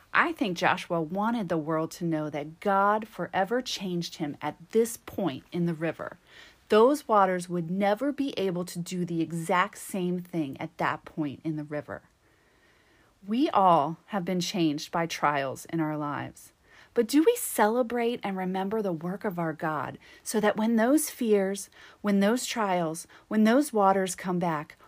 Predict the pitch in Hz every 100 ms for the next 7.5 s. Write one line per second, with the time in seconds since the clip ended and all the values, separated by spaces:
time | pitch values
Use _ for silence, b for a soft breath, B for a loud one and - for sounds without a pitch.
0 | b 180 180 254 262 254 - 277 285 277
1 | 269 269 262 - 277 - 262 277 269 -
2 | 269 277 277 - - _ _ b b b
3 | b b - 302 277 277 294 349 - 302
4 | 294 294 - 247 196 185 190 240 240 247
5 | - b b - 226 233 226 240 208 214
6 | 220 - - 180 214 269 262 262 262 -
7 | 254 254 262 269 -